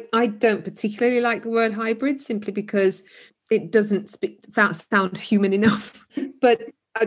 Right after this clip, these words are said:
you know, I do wonder if it's just another buzzword. I mean, or, or just an excuse to not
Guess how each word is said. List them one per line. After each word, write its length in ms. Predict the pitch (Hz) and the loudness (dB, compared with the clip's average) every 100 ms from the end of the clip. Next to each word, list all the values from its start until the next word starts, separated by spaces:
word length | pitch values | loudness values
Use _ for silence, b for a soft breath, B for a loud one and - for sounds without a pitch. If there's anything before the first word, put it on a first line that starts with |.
| 214 | -4
you 240 | 202 220 | -2 2
know, 80 | 233 | 4
I 80 | 220 | 4
do 180 | 254 | 2
wonder 320 | 254 240 254 226 | 4 2 2 0
if 140 | 170 | 0
it's 160 | 180 - | -4 -2
just 240 | 208 208 | -4 -2
another 260 | 208 196 180 | -2 0 -2
buzzword. 600 | 190 196 208 175 156 165 | 0 -2 0 0 0 0
I 40 | |
mean, 320 | 190 185 180 | 0 0 0
or, 300 | 160 185 175 - | 2 2 2 0
or 180 | 180 170 | 0 0
just 320 | 170 202 180 | 0 -2 0
an 100 | 190 | -4
excuse 840 | 185 - - 247 247 247 151 - | -4 -10 -4 -2 2 2 0 -6
to 100 | - | -4
not 240 | 180 190 | 0 0